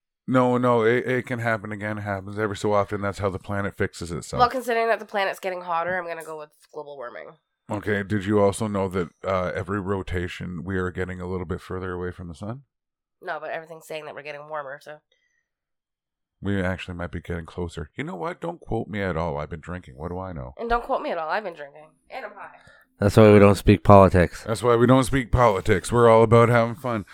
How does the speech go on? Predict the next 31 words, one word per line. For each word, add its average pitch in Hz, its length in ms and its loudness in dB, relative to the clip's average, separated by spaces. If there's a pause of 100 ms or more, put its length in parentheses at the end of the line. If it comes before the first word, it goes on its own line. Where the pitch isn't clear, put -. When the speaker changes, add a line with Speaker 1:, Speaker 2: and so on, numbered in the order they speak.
(140)
Speaker 1:
So, 139 440 2
Speaker 2:
Matthew, 202 300 -6
Speaker 1:
in 120 160 0
Speaker 2:
thank - 20 -10
Speaker 1:
that 123 120 2
Speaker 2:
you 131 40 -2 (280)
for - 40 -12
Speaker 1:
case, - 80 -18
Speaker 2:
the - 60 -16 (500)
Speaker 1:
well, 156 360 8 (320)
uh, 139 240 6 (360)
I 143 120 2
was, 147 340 2 (440)
like 143 180 0
I 165 60 0
said, 151 220 -2
I 135 80 0
was 113 140 -2
having 131 240 -4
trouble 120 320 -8
with 107 140 -14
the 107 80 -6
list. 104 440 -10
I'm 98 160 -16
like, 95 160 -10
"Fire 120 500 -10
and 113 120 -10
ice." - 460 -16 (480)
Well, 98 140 -2
that's 107 220 -2
stupid. - 680 -6